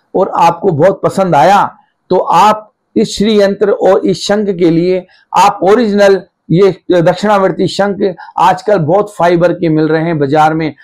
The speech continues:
जिसको laminated कर दिया जाता है और इसमें जो इसके अंदर बहुत सी चीजें भर के और इनके दोषों को खत्म कर दिया जाता है। हमारे यहाँ पे इस प्रतिष्ठान पे original शिवलिंग मिलता है, original crystal का टेस्टेड।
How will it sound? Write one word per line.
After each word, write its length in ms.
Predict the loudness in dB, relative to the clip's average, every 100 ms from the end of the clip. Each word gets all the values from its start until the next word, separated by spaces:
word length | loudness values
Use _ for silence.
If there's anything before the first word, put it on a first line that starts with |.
| _
जिसको 240 | -8 -2 0
laminated 680 | 2 2 0 -2 -2 -4 -2
कर 160 | -2
दिया 220 | 2 2
जाता 320 | 2 2 0 -2
है 280 | -2 -4 -8 _ 0
और 160 | 0 0
इसमें 380 | -4 -2 -2 -4 _ -2
जो 280 | 2 2 2
इसके 280 | -2 -4 0
अंदर 300 | 0 0 -2
बहुत 340 | 0 0 0 0
सी 80 | -2
चीजें 320 | 0 0 0
भर 140 | -2 -2
के 240 | -2 -2 -2 _ -2
और 180 | -2
इनके 260 | 0 -2 0
दोषों 300 | 0 0 0
को 100 | -2
खत्म 280 | -2 -4 -2
कर 160 | -2 0
दिया 160 | -2
जाता 300 | -2 -2 -2
है। 180 | -4 -6 _ -12 -6
हमारे 300 | -2 0 0
यहाँ 160 | -2 -2
पे 120 | -4
इस 80 | -6
प्रतिष्ठान 600 | -8 -6 -6 -2 -2 -2
पे 140 | -4 -6 _ _ -4
original 540 | 0 0 0 0 0
शिवलिंग 400 | 0 -2 -2 0
मिलता 300 | 0 0 2
है, 220 | 2 0 -4 _ -4
original 600 | 2 2 2 0 2 2
crystal 460 | 0 -4 -4 -2 -2
का 120 | -2
टेस्टेड। 880 | -4 -2 -2 -2 -8 -2 0 0 -4